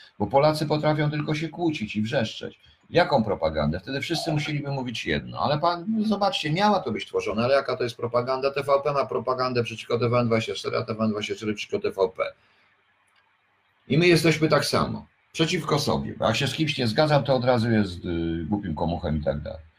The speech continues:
Ale jaką mamy robić propagandę, jak polski premier jeszcze nagada, takiego udowadnia, udowadnia światu to, co świat, to, co mówi Putin, że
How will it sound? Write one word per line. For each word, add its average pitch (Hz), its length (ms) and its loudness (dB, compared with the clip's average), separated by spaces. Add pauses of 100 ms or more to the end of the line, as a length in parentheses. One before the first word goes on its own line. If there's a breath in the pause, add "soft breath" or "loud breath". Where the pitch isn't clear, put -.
(340 soft breath)
Ale - 440 6
jaką 175 280 4
mamy 139 220 4
robić 139 200 2
propagandę, 120 460 0
jak 110 140 -2
polski 107 300 -4
premier 98 360 -2
jeszcze 85 240 -6
nagada, 78 640 -2
takiego 76 380 -8
udowadnia, 80 640 -2
udowadnia 78 500 -2
światu - 380 -4
to, 80 120 -10
co - 200 -2
świat, 76 200 -4 (260)
to, 78 80 -12
co 78 140 -8
mówi 76 260 0
Putin, 76 360 -8
że 69 120 -12